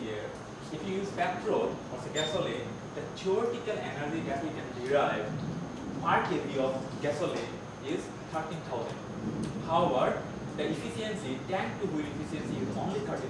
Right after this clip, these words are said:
percent or close to twenty percent. The best engine, I C engine, internal combustion engine, is thirty percent. So basically, you are extracting only seventeen hundred watt hour per K G of energy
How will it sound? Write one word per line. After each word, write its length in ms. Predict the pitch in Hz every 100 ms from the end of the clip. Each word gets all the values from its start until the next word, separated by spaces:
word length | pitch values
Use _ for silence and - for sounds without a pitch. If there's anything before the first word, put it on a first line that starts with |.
| -
percent 260 | - - - - - - - - - - - -
or 140 | 123 - 165
close 240 | 170 175
to 80 | - 156
twenty 240 | - - -
percent. 320 | - - - - - - - -
The 100 | - -
best 240 | - - -
engine, 240 | - - - - - -
I 140 | - 95
C 160 | - 95
engine, 380 | 87 - 95 -
internal 240 | - - - -
combustion 320 | - - - -
engine, 180 | - - - - - -
is 80 | -
thirty 240 | - 139
percent. 340 | 127 117 - 196 - - -
So 100 | -
basically, 440 | 170 156 214 214 202 160
you 160 | 160 170
are 180 | 175 -
extracting 560 | - - 180 170 202 190 -
only 260 | 151 180 208 -
seventeen 400 | 131 131 160 160 131
hundred 480 | 127 143 151 170 175 - - 107
watt 240 | 127 -
hour 300 | 143 143 151 -
per 120 | 151 -
K 80 | 135 120 -
G 160 | 180 208 -
of 100 | 127 127
energy 480 | 131 143 147 139 -